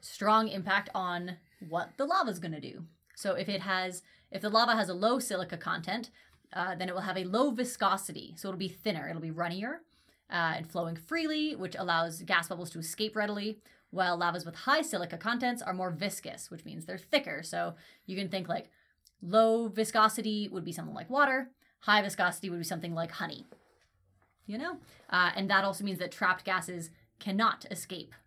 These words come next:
gradually. They're kinda stuck in there. So I found a great little diagram on the, uh, Canadian, Ca-, uh, I, uh, a Canadian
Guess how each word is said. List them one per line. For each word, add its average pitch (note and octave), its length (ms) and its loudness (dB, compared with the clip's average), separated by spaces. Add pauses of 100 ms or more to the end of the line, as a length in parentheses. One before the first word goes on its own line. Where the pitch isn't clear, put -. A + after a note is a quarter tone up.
gradually. D#3+ 520 -8 (260)
They're F3 100 -12
kinda G3 280 0
stuck - 280 -4
in E3 100 -4
there. - 300 -8 (640)
So E3+ 240 4
I - 120 2
found G#3 340 4
a F3+ 300 -2
great F3+ 600 0 (220)
little F#3+ 220 2
diagram F3 600 2
on E3 460 -2
the, E3 200 -8
uh, E3+ 280 -6
Canadian, G3 880 2 (920)
Ca-, G#3+ 220 -8
uh, F3 120 -8 (100)
I, D#4 200 -8
uh, F#3+ 220 0 (300)
a - 60 -14
Canadian G3 800 2